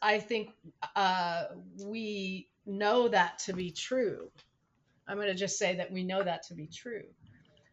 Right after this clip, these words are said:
I think we can also rest in the confidence of, um, using new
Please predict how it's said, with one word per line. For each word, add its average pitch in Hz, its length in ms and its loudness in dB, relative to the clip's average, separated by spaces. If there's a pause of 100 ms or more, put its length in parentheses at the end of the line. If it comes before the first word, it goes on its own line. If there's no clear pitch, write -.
(100)
I 208 80 4
think 233 260 0
we 214 100 0
can 214 220 -2
also 208 460 4
rest 196 500 4
in 196 160 -2
the 185 100 -2
confidence 226 840 -4 (640)
of, 190 480 8 (120)
um, 202 420 0
using 214 680 0
new 208 380 0